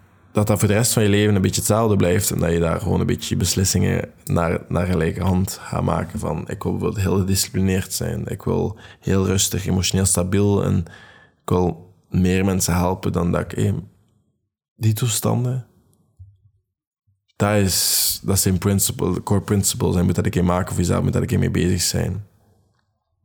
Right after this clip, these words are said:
En dan moet je ook gewoon nadenken over al die patronen. Hoe denk jij? Leidt dat, want ik heb ook onlangs een podcast overgenomen, opgenomen over mijn authentieke,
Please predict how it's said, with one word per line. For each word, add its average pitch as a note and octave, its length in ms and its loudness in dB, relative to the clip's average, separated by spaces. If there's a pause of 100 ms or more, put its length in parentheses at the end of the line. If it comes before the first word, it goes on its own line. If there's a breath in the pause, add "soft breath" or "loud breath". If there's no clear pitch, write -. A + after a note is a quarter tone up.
(760)
En F#2+ 140 2
dan F2+ 120 4
moet F2+ 100 2
je E2 80 2
ook G2+ 140 -2
gewoon F#2+ 200 4
nadenken F2+ 460 2
over F#2 200 0
al F2+ 80 2
die G2 100 0
patronen. F#2 680 -2 (520 loud breath)
Hoe F#2 180 0
denk F2+ 300 0
jij? F#2 380 0 (880 loud breath)
Leidt G2+ 380 2
dat, G#2 100 0
want G2+ 120 0
ik - 60 -4
heb F#2+ 220 -2
ook G2 300 0
onlangs G2+ 400 2
een G2+ 100 -4
podcast G2+ 380 0
overgenomen, F#2+ 480 2
opgenomen - 580 0
over F#2 260 0
mijn E2+ 200 -2
authentieke, F2+ 440 0